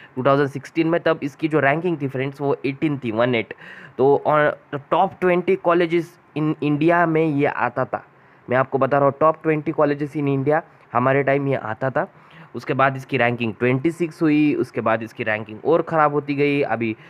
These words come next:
ट्वेंटी ट्वेंटी में फिफ्टी हुई, उसके बाद ट्वेंटी ट्वेंटी वन में अभी फिफ्टी टू है फ्रेंड्स। तो रैंकिंग इतनी कम क्यों हो रही है सीओपी की,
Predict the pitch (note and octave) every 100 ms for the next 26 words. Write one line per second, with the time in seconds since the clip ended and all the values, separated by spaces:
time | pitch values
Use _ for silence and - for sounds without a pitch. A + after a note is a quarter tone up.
0 | - A#2+ B2+ C3 B2+ B2+ G#2+ B2 B2 B2
1 | A#2+ A#2 E3+ E3 - F3 D#3 D3+ C#3+ C#3
2 | C3 A#2+ A2+ B2 A#2+ A#2+ A#2+ A#2+ A2+ A2+
3 | A2 A2 D3+ B2 - A#2+ A2+ - C#3+ B2
4 | G2+ F#2+ F#2+ - A#2+ A2+ B2+ D#3 C#3+ C#3
5 | D3 C#3 D#3 E3 D#3+ - D#3 D#3+ - -
6 | _ - F3 G#3+ E3 C#3 C3+ D3 C3+ A#2+
7 | A#2+